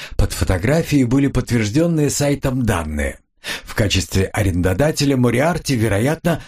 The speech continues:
должен был представить действующие документы и банковские реквизиты. На сей раз никаких П М, Мориарти, доктора Ватсона. Теперь уже нельзя скрыться под псевдонимом.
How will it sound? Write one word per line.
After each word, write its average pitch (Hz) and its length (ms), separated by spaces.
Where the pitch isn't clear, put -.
должен 127 480
был 139 160
представить 135 880
действующие 104 800
документы 123 680
и 104 120
банковские 90 720
реквизиты. 151 680
На 98 160
сей 160 320
раз 151 320
никаких 127 640
П 117 300
М, 87 380
Мориарти, 110 800
доктора 110 440
Ватсона. 85 640
Теперь 90 460
уже 87 260
нельзя 101 460
скрыться 123 580
под 120 200
псевдонимом. 123 840